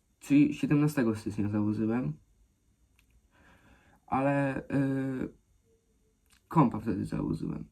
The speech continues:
Się tak cieszyłem, wtedy pomyślałem, a co tak jakby zacząć się nagrywać na YouTube'a? Zacząć się nagrywać na YouTube'a.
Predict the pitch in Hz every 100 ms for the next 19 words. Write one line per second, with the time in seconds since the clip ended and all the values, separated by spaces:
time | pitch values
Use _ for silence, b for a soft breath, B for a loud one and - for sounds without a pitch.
0 | _ _ _ _ _ _ _ _ _ -
1 | - - 156 143 - 147 147 143 151 -
2 | 147 147 - 131 147 147 143 139 127 -
3 | B B B B - 156 - - 160 139
4 | 131 123 135 110 - _ 135 160 226 214
5 | - 143 135 139 147 139 139 - - -
6 | _ _ _ _ _ _ - 120 120 113
7 | 104 104 104 - _ _ _ _ _ _
8 | _ _ _ _ _ _ _ _ _ _
9 | _ - 202 254 - 147 135 135 131 131
10 | 113 107 135 131 131 123